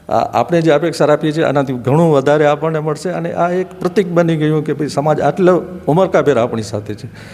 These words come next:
અને અલ્હમ્દુલિલ્લાહ, આજે આ તમે જોઈ રહ્યા છો કે બધું કેટલું સરસ, સારી રીતે ચાલી રહ્યું છે.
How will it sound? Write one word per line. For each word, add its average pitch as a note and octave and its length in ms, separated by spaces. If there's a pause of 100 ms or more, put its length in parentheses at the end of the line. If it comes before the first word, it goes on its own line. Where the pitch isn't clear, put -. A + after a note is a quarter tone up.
(160)
અને D#3+ 140
અલ્હમ્દુલિલ્લાહ, G3 640
આજે D#3+ 180
આ D#3+ 60
તમે D#3+ 340
જોઈ C#3+ 180
રહ્યા B2+ 180
છો A#2+ 140
કે B2 120
બધું A2+ 260
કેટલું A#2+ 260
સરસ, A#2+ 320
સારી B2+ 320
રીતે A#2 240
ચાલી G2+ 280
રહ્યું G#2 280
છે. G#2 140